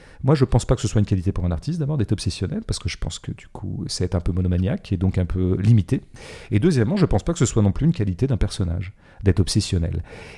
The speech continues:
Moi, les personnages obsessionnels, le problème, c'est qu'ils tournent vite en rond, quoi. Et qu'en fait, à partir du moment où tu décrètes que ton personnage est monomaniaque, bah, ça te dédouane de l'écrire de façon complexe, quoi.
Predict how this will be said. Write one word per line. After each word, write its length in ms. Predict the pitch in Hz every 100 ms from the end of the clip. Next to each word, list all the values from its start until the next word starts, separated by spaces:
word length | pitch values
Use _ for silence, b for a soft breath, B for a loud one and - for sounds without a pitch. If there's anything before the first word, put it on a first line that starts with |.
| -
Moi, 180 | 113
les 80 | 165
personnages 440 | 131 127 123 120 107
obsessionnels, 500 | - 104 - 98 180
le 80 |
problème, 260 | 117 101 147
c'est 120 | -
qu'ils 140 | 95 -
tournent 180 | 95
vite 200 | 90 190
en 120 | 120 90
rond, 180 | 98
quoi. 280 | 95 - - -
Et 100 | -
qu'en 180 | - 165
fait, 480 | - 202 196 - - - -
à 80 | -
partir 280 | 190 - 180
du 40 |
moment 160 | 180 185
où 60 |
tu 120 | 170
décrètes 360 | 95 139 - 170
que 80 | 117
ton 100 | -
personnage 480 | - - 131 127 -
est 240 | 107 101 - -
monomaniaque, 600 | 131 160 135 117 175 - - - _ - - - - - - - -
bah, 120 | 160
ça 160 | 180
te 100 | 175
dédouane 640 | 147 135 185 175 190 202 160
de 100 | 123
l'écrire 400 | 123 - 143 147
de 80 |
façon 220 | 104 104 123
complexe, 340 | 127 135 -
quoi. 220 | - 95